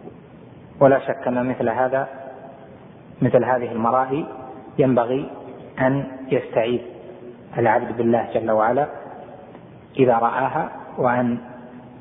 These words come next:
ينفث عن يساره ثلاثا، وأن يغير جنبه الذي نام عليه، وأن لا يحدث بها أحدا. هل زوجة المرتد تطلق من حين ردته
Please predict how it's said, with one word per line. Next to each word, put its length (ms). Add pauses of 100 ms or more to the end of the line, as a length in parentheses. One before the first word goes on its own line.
(1120)
ينفث 400
عن 160
يساره 460
ثلاثا، 460 (320)
وأن 360
يغير 440 (440)
جنبه 260
الذي 280
نام 220
عليه، 260 (140)
وأن 200
لا 80
يحدث 560
بها 300 (680)
أحدا. 320 (3500)
هل 220
زوجة 340
المرتد 460
تطلق 420
من 180
حين 320
ردته 460